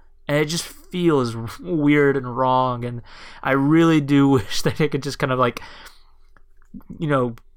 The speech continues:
cut, like, have my own edit of this movie and just kinda cut that part out, 'cause it's, it, it's uncomfortable in the moment. And it's, you know, the movie gets back to just being this really weird, fun, great adventure romp after that, but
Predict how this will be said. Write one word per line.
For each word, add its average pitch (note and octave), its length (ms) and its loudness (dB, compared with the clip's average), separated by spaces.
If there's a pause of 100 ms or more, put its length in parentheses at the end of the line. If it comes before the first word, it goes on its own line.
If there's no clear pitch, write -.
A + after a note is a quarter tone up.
(120)
cut, D#3 280 -2
like, C3 200 2
have C#3+ 220 0
my C3+ 140 2
own C3 200 2
edit B2 220 2
of A#2+ 80 -2
this A#2 160 -4
movie B2 240 0
and A2+ 100 0
just A#2+ 140 -10
kinda B2 180 -6
cut C#3 200 -8
that B2+ 180 -2
part B2 160 -4
out, C3 160 -4
'cause D#3 120 -6
it's, - 200 -6 (920)
it, D#3 180 -2
it's - 160 0
uncomfortable D#3+ 800 0
in B2 80 -2
the A2+ 100 -2
moment. A#2 640 -4
And D3 160 -2
it's, - 360 -6 (460)
you E3+ 140 0
know, F3+ 60 0
the F3 100 0
movie G3+ 280 2
gets D#3+ 200 -4
back D3 260 0
to C#3+ 80 -12
just C3+ 200 -8
being C3+ 220 0
this A#2 140 -4
really B2+ 600 0 (1200)
weird, C#3 600 2
fun, C3 680 0 (160)
great C3 360 0 (160)
adventure C3 560 -4
romp A#2+ 360 -2
after C#3 380 -2
that, B2 360 -2
but C#3 180 0